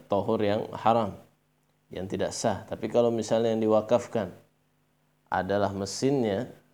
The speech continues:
ya, mesin pemfilternya yang sehingga air yang dari sungai yang, eh,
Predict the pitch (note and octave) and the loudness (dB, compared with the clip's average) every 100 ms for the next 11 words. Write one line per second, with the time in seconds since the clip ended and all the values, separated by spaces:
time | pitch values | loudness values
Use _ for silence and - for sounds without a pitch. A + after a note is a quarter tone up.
0 | - D#2+ - A2 F#2 - A2 G#2 G#2+ G2+ | -8 -4 -4 -4 -6 -4 -4 -2 -2 0
1 | G#2+ G#2 B2 B2 G#2+ G#2 G#2 G#2 G#2 G#2+ | 0 2 2 2 0 0 -2 -6 -6 0
2 | A#2 F2+ G2+ A2+ A2 G#2+ G#2 G#2 - A2 | 2 4 4 4 4 2 2 0 -2 0
3 | A2 G#2+ G#2 G2 F#2 - _ _ - - | 2 2 2 0 -4 -12 _ _ -6 -2
4 | - - - | 0 0 0